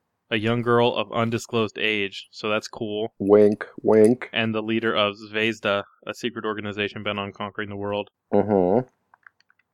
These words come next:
Speaker 1: Despite usually behaving as a child her age,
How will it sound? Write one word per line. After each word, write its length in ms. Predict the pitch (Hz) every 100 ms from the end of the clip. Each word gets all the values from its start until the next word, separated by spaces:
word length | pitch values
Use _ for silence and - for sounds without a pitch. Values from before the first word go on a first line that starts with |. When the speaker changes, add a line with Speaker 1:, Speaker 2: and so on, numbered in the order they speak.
| _ -
Speaker 1:
Despite 280 | 113 - 127
usually 320 | 120 127 131
behaving 400 | 120 113 120 117 110
as 120 | 104
a 80 | 98
child 400 | - 113 117 120
her 120 | - -
age, 480 | 113 104 101 -